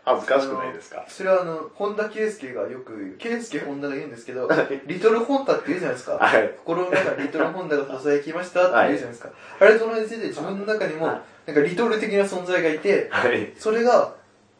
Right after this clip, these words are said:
Speaker 2: こうやって言った方がセンスよく見られるよって言ってくるんですよ。
Speaker 1: <laughs>
Speaker 2: とか、
Speaker 1: はい。
Speaker 2: そんなベタな性癖言ったら、
Speaker 1: うん。
Speaker 2: 尖ってないしセンスないよって言われるんですよ。
Speaker 1: はい。
Speaker 2: で、そことの戦いと葛藤があって、
Speaker 1: はい。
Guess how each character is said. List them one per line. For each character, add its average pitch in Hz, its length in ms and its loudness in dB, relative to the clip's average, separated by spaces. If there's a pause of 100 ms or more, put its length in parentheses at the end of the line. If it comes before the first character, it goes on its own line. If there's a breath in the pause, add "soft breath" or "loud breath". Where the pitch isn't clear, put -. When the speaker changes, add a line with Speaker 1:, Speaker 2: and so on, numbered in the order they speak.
(200)
Speaker 2:
こ 220 200 0
う 233 80 4
や 233 80 4
っ - 20 -4
て 226 80 -6
言 226 100 -4
っ - 40 -12
た 226 100 -6
方 226 80 -2
が 180 80 -2
セ 202 100 -10
ン 208 60 -12
ス 202 140 -6
よ 196 100 -2
く 175 80 -10
見 180 80 -10
ら 190 100 -6
れ 202 100 -8
る 170 120 -10
よ 196 180 -2
っ - 40 -8
て - 140 -14
言 247 120 -8
っ - 20 -8
て - 100 -14
く 285 60 -2
る 131 60 2
ん - 40 0
で - 60 -8
す - 60 0
よ。 - 60 2 (500)
Speaker 1:
<laughs> - 160 -8
Speaker 2:
と 233 80 -4
か、 220 360 6
Speaker 1:
は - 80 -8
い。 - 120 -8 (140)
Speaker 2:
そ - 240 -12
ん 262 140 -8
な 247 120 -4
ベ 226 180 -2
タ 233 120 -4
な 147 120 0
性 143 220 -2
癖 147 260 -8
言 127 120 -10
っ - 20 -16
た 143 160 0
ら、 143 260 2 (140)
Speaker 1:
う 101 80 -10
ん。 90 220 -14
Speaker 2:
尖 226 240 0
っ 233 60 -8
て 190 120 -2
な 180 100 0
い 180 60 -2
し 170 60 -10
セ 214 160 -6
ン 214 60 -2
ス 214 100 -6
な 202 100 2
い 202 80 -2
よ 220 240 2
っ - 20 -18
て 120 160 -12
言 135 100 -4
わ 147 80 8
れ 156 120 6
る 127 80 8
ん - 40 4
で - 40 -4
す - 80 -12
よ。 - 80 -6
Speaker 1:
は - 60 -10
い。 - 340 -14
Speaker 2:
で、 - 20 -4
そ 240 140 -2
こ 285 100 4
と 294 140 4
の 262 80 4
戦 226 100 -4 (300)
い - 40 4
と 165 60 6
葛 208 280 4
藤 233 220 2
が 226 120 4
あ 233 60 -2
っ - 160 -10
て、 233 100 4
Speaker 1:
は - 80 4
い。 - 120 -4